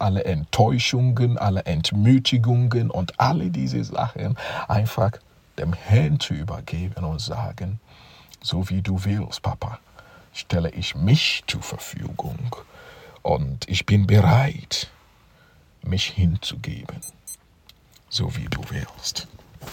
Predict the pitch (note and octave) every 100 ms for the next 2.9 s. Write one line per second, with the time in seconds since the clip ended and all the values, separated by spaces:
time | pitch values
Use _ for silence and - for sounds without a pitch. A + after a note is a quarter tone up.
0 | - - - - - - G#2+ F#2+ G2 -
1 | F#2 F#2 F#2 E3 F3+ - _ _ _ -
2 | - - _ F#2 F2+ F2+ F2 -